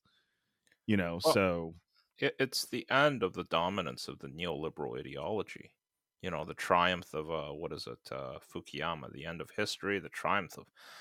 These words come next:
Speaker 2: liberal democracy, free markets. It's the end of that.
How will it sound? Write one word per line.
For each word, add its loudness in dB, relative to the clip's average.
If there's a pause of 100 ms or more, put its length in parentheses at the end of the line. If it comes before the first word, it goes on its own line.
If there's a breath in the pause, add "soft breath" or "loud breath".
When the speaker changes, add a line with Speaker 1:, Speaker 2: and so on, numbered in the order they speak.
(300 soft breath)
Speaker 2:
liberal -2
democracy, 4
free -4
markets. 0
It's -6
the 0
end 2
of -6
that. -8